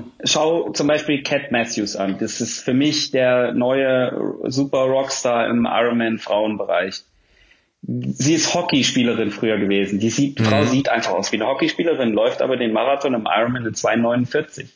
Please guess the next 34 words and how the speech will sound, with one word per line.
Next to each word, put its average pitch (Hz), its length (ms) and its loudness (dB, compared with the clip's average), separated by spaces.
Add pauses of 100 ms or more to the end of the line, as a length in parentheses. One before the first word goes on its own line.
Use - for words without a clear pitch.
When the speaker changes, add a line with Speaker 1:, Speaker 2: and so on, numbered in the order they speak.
(540)
Speaker 2:
Wow. 95 300 0 (1000)
Speaker 1:
Das 135 280 0
ist 135 160 0
Speaker 2:
Ja. 104 120 2
Speaker 1:
krass, - 760 -4
also 131 260 0
Speaker 2:
Ja. 127 40 0
Speaker 1:
wirklich, 110 500 0
ja. 120 340 0
Und 127 360 -2 (300)
der 123 240 0 (180)
würde 120 500 -2
man 156 200 2
es 127 180 -2
klassisch 180 640 0
nicht 165 280 2
ansehen 123 440 2
mit 107 140 -2
dieser 117 160 2
Herangehensweise, 123 760 0
so 117 60 -14
sieht 135 200 -4
man 123 140 -2
halt 117 140 0
aus. 120 200 0 (460)
Ich - 100 -4
denke, 170 280 2
jeder 156 340 2
muss 160 200 0
seinen 143 340 2
Körpertyp 156 580 0
respektieren 160 720 0
und 139 480 0
Speaker 2:
Voll. 123 240 2